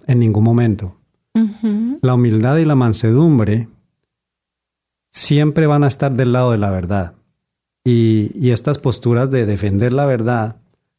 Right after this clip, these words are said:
Speaker 1: no se, no, no necesariamente tienen que hacerse con agresividad. Pero si, si hay mansedumbre y hay humildad, pero se habla y se dice la verdad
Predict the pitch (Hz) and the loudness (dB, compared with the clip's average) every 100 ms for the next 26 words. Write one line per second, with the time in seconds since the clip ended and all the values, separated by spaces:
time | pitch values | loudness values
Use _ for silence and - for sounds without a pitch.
0 | _ 110 113 131 135 135 127 - - 127 | _ -2 0 0 0 2 0 -2 -2 0
1 | 120 120 127 120 127 127 117 113 123 120 | 2 2 0 2 2 0 -2 0 2 2
2 | 127 135 127 123 135 - 131 135 - 113 | 0 0 0 0 -2 -2 -4 -4 -2 -2
3 | 101 95 101 98 98 98 95 _ _ _ | -2 -6 -4 -4 -2 -4 -8 _ _ _
4 | _ - 120 110 113 110 110 - 117 107 | _ -4 -2 0 2 0 0 -4 -2 0
5 | 107 131 - 123 120 127 95 92 101 _ | 2 0 0 0 2 2 0 -6 -12 _
6 | _ - 117 117 131 131 117 127 113 95 | _ -2 0 2 2 2 0 -2 -2 -6
7 | - _ _ - 117 104 - 101 113 135 | -14 _ _ -6 -4 -4 -2 -2 0 -2
8 | 104 98 110 104 117 147 135 123 107 113 | -4 -4 -2 0 0 0 0 -2 -2 -4
9 | 104 107 | -4 -8